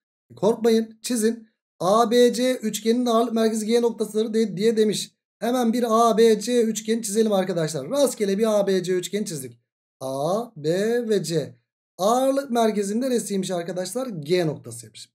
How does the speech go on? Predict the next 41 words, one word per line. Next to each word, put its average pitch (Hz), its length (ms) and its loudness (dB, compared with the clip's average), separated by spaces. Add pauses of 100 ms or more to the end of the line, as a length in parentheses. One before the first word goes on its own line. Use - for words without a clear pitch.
Bunu 160 160 -6
da 143 80 -6
çizdik. 117 440 -12 (580)
Sonra 254 580 2 (180)
A 196 280 2
C 262 180 -2
uzunluğu 254 440 0
on 240 280 2
birim 202 260 0
diye 143 200 -2
verilmiş. 202 840 -2 (380)
G 190 200 4
A 262 240 2
ve 240 120 10
G 185 520 2
B 185 200 4
çizildiğinde 156 880 -6
G 185 220 0
A'yı 226 440 -2
ve 202 100 2
G 170 400 -2
B'yi 147 260 -4
çiziyorum. 214 680 0 (520)
Bunlar 240 480 2
da 240 100 2
nasıl 247 240 -2
oluyormuş 185 360 0
arkadaşlar? 175 680 -6
Dik 240 200 -4
kesişiyorlarmış. 131 720 -4 (280)
Hocam 196 360 2
bunlar 226 360 0
dik. 170 280 -6
O 175 60 -6
zaman 185 280 -4
burada 185 240 -2
kaç 170 240 -6
yapı? 175 160 -8
Doksan 165 320 -4
derece 160 160 -8
yapıştıralım. 117 400 -8